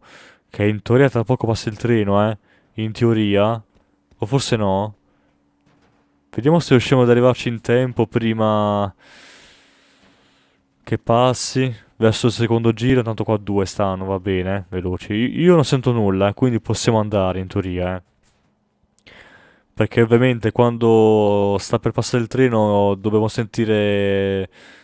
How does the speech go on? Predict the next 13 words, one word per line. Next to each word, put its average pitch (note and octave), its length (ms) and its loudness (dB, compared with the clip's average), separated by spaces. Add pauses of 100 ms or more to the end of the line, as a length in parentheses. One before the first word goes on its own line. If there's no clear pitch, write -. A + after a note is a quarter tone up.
(120)
appunto, B2 440 2
il, A2+ 80 2 (340)
il A2 200 0
rumore, G2+ 400 -2
appunto. F#2+ 600 -6 (640)
Ok, F#2 220 -6
qua G2 220 -2
la F2+ 100 -4
panchina D#3 680 -6 (320)
e F#2 180 -6
ci - 160 -8
siamo, F2+ 720 -4
eh. F#2+ 120 -6